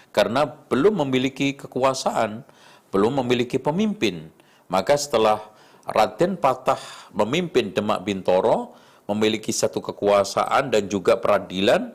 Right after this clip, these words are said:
maka mulailah, eh, dari sekian pertemuan, kalau kita melihat pertemuan wali itu tidak sekali untuk menasihatin, eh, Sunan, eh, siapa, Siti Jenar ini, tapi dia tetap membantah,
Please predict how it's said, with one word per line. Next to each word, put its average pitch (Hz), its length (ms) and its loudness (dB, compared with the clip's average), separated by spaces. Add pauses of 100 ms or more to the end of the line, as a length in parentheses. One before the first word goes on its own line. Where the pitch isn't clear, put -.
(320)
maka 113 320 2
mulailah, 139 600 2 (840)
eh, 107 400 4
dari 107 240 2
sekian 160 480 0
pertemuan, 110 560 0
kalau 117 240 2
kita 107 320 0
melihat 104 400 0
pertemuan 110 480 -2
wali 110 280 2
itu 190 120 -4
tidak 135 240 0
sekali 117 600 -2 (520)
untuk 143 400 2
menasihatin, 123 1040 0 (360)
eh, 113 360 6
Sunan, 120 600 0
eh, 113 200 4
siapa, 123 280 0
Siti 120 320 -2
Jenar 107 320 0
ini, 143 400 -4 (320)
tapi 117 320 2
dia 110 180 2
tetap - 400 -2
membantah, 98 680 0